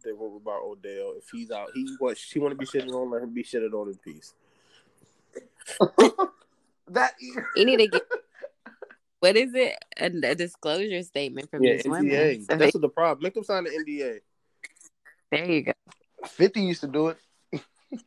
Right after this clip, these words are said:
Speaker 3: Everybody should do it.
Speaker 1: Especially
Speaker 2: I don't
Speaker 1: if they
Speaker 2: get it.
Speaker 1: look like
Speaker 2: I don't
Speaker 1: these
Speaker 2: get why
Speaker 1: little
Speaker 2: more,
Speaker 1: jacks.
Speaker 2: I don't get why more of these athletes aren't doing it.
Speaker 1: Right. Sp-, speaking of toxic women, <laughs> toxic women and dumbass athletes,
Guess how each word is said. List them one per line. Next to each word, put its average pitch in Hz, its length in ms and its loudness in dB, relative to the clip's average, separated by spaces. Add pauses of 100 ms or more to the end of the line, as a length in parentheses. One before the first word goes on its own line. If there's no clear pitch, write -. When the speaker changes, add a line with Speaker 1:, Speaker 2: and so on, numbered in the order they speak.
(440)
Speaker 3:
Everybody 170 460 0
should - 80 -18 (280)
do 135 80 -4
it. 131 100 -10
Speaker 1:
Especially 185 220 4
Speaker 2:
I 110 60 8
don't 170 160 8
Speaker 1:
if 135 60 -4
they 135 100 -2
Speaker 2:
get 139 80 0
it. 131 40 4
Speaker 1:
look - 20 4
like 127 100 4
Speaker 2:
I - 100 0
don't - 80 4
Speaker 1:
these 131 80 -8
Speaker 2:
get 117 140 0
why 95 100 2
Speaker 1:
little 104 160 -6
Speaker 2:
more, 98 120 -6
Speaker 1:
jacks. - 120 -18 (380)
Speaker 2:
I 151 40 -6
don't 247 200 -4
get 294 140 -12
why 214 200 -4
more 202 220 -8
of 214 60 -8
these 220 180 -16 (100)
athletes 202 480 -10
aren't 165 320 -12
doing 110 260 -20
it. 107 100 -20 (760)
Speaker 1:
Right. 120 320 0 (1400)
Sp-, - 260 -6
speaking 196 540 4
of 156 160 4
toxic 170 460 -2
women, 156 360 -8 (320)
<laughs> - 300 -14
toxic 165 380 -4
women 151 260 -4
and 131 100 -8
dumbass 147 460 -2
athletes, 131 480 -10